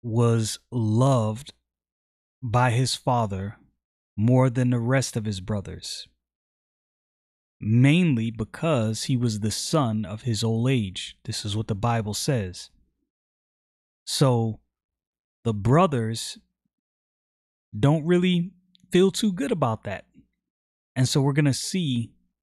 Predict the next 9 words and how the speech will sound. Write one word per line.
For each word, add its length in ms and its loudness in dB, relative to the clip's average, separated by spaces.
what 220 0
happens 680 -2
as 220 -2
a 60 0
result 400 0
of 80 -6
this. 300 -12
Verse 380 0
eleven. 480 -2